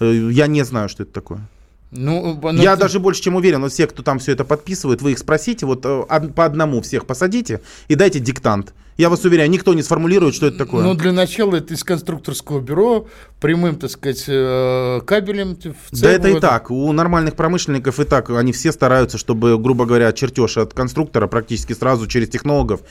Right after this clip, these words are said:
Speaker 1: к станку добирался. Но это денег стоит. Просто все думают,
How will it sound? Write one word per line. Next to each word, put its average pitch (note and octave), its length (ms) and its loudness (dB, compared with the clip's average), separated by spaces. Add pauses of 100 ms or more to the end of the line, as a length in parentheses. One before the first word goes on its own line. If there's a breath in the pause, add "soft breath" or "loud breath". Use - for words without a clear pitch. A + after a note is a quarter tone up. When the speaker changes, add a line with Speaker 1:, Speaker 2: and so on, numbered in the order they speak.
(180 loud breath)
Speaker 1:
к - 40 -20
станку B2+ 320 -2
добирался. G#2+ 520 2
Но C#3 120 2
это D#3 140 2
денег F#3+ 400 2
стоит. E3+ 400 2
Просто D3+ 200 -2
все G3 180 2
думают, G3 480 0